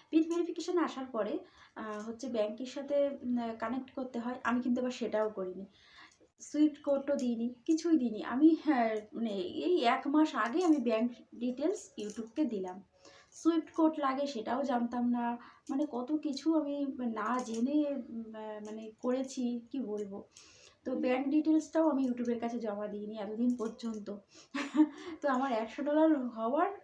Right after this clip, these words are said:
আহ, মানে, কিছুদিন আগে আমি, মানে, বললাম না, এক মাস মতন আগে আমি গিয়ে ব্যাংক ডিটেলস জমা করলাম।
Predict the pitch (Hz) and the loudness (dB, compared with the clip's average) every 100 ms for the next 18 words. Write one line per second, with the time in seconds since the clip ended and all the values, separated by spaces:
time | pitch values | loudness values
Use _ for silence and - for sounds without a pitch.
0 | - 247 240 247 240 254 247 285 320 330 | -8 -4 2 2 2 -2 -4 -6 0 4
1 | 320 247 233 349 269 226 214 175 - _ | 6 4 4 2 2 -2 -4 -10 -12 _
2 | - 240 262 285 320 415 311 254 254 277 | -8 -4 -2 2 2 2 0 0 0 0
3 | 294 294 294 311 254 226 254 233 233 220 | 0 0 -2 0 0 -2 -2 -2 -2 -2
4 | 269 285 202 196 208 233 240 240 - _ | -4 -2 -4 -6 -8 -6 -6 -6 -12 _
5 | _ _ _ 208 220 196 190 190 190 180 | _ _ _ -6 -6 -6 -8 -10 -10 -14